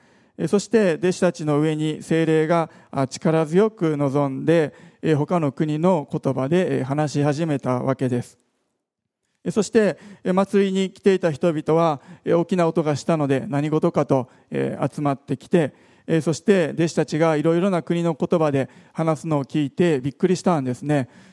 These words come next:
あ、まあ、祭りなので遠くから来ている私の出身の、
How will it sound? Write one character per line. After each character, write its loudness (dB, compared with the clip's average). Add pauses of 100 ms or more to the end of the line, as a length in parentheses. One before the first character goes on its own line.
(120)
あ、 -4
ま -2
あ、 0
祭 -2
り -2
な -2
の -6
で 2
遠 0
く -10
か -2
ら 0
来 -14
て 0
い 2
る 0
私 -4
の -2
出 -2
身 -2
の、 0